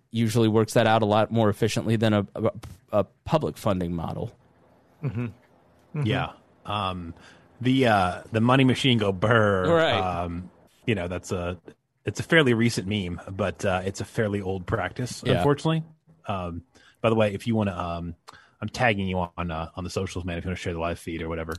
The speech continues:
Speaker 1: I will.
Speaker 3: Um,
Speaker 1: I, I think I already,
Speaker 3: jump in
Speaker 1: I
Speaker 3: right
Speaker 1: did on
Speaker 3: there.
Speaker 1: Facebook, but I will on, uh,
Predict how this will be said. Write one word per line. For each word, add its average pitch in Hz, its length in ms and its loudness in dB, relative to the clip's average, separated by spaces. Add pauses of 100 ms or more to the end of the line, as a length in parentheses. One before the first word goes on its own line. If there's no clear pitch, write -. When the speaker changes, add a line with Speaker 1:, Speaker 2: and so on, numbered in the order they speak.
(160)
Speaker 1:
I - 60 0
will. 113 160 6
Speaker 3:
Um, 95 80 2
Speaker 1:
I, 113 280 2
I 123 40 2
think 139 180 0
I 131 40 4
already, 117 260 4
Speaker 3:
jump 104 60 -6
in 95 40 -4
Speaker 1:
I 117 120 2
Speaker 3:
right 113 80 -2
Speaker 1:
did 160 140 6
on 120 120 4
Speaker 3:
there. - 80 -6
Speaker 1:
Facebook, 117 440 0
but 98 120 0
I - 20 4
will 107 240 2
on, 98 240 2
uh, 92 300 -2